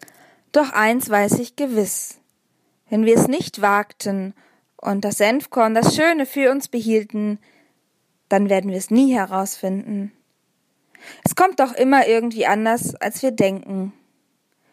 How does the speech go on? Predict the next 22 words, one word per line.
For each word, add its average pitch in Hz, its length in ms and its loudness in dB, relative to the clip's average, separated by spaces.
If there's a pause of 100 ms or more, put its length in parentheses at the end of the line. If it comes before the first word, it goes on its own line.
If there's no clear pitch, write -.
(360)
Was 208 160 0
immer 311 340 2
Gott 269 300 0
wachsen 220 420 -2
lässt, - 560 -6 (400)
was 220 200 0
immer 339 300 0 (100)
er 320 360 2
entscheidet, 294 580 0
aufgehen 220 580 0
zu 208 160 -6
lassen. 202 580 -4 (1700)
Ob 226 140 -6
es 220 140 0
ein 214 180 0
Senfkorn 254 640 0
ist - 560 -12 (680)
oder 240 280 2
am 277 100 0
Ende 294 240 0
eine 311 260 0
Eichel 233 560 0